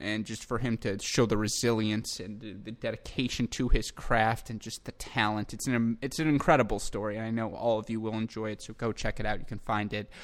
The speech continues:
Uh, it's another tennis story on the Tennis Channel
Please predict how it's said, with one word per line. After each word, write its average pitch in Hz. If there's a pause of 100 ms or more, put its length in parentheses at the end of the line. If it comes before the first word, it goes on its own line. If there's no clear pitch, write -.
(260)
Uh, 120
it's 127
another 113
tennis 113
story 110
on 110
the 101
Tennis -
Channel 107